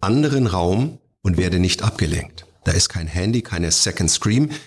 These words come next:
Ich schaue nicht in die Ecke, ob ich dort mal wieder staubsaugen müsste oder sonst was. Es klingelt niemand an der Tür.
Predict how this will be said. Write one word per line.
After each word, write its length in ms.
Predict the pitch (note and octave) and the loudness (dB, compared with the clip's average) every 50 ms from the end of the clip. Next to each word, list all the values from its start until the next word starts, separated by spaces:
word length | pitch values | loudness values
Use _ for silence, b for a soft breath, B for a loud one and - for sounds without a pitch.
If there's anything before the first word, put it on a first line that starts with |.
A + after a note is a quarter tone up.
| B B | B B
Ich 160 | B - F#2+ - | B -2 0 0
schaue 200 | - G2 F#2 G2 | 0 0 0 0
nicht 200 | G#2 G2+ - - | 0 -2 0 0
in 80 | G2 | 0
die 160 | E2 F2+ - | 0 0 -2
Ecke, 220 | G#2 A2 - - G2 | -2 -2 0 0 0
ob 100 | F2 F#2 | 0 0
ich 120 | F#2+ F2 | -2 -2
dort 180 | - G2 F2 E2+ | -2 -2 -2 0
mal 120 | F#2 E2 | -2 -2
wieder 180 | F2 F2 D#2+ D#2 | -2 -2 -2 -2
staubsaugen 580 | - - F2+ A2 - - - A#2 A#2 A#2 A#2+ A2+ | -2 -2 -2 0 0 0 0 0 0 2 2 2
müsste 240 | A2+ A2+ - - F2 | 2 2 0 -2 -2
oder 160 | E2 E2+ D#2+ | -2 -2 -2
sonst 340 | F2+ G2 B2+ B2 - - - | -2 0 0 0 -2 -2 -2
was. 240 | E2 F#2 B2 - B B B B B B B B | -4 -4 -4 -6 B B B B B B B B
Es 180 | A2 - - | -4 -2 -2
klingelt 360 | - - A2 G#2+ A#2 A2 - | 0 0 2 2 2 2 2
niemand 280 | - G#2+ F#2 F2+ E2+ D2 | 2 0 2 2 0 0
an 140 | C#2 F2 E2 | 2 2 2
der 100 | E2+ D#2+ | 0 0
Tür. 480 | - - - G#2 A2+ C3 D3 D#3+ - | -2 0 0 2 2 2 0 -4 -8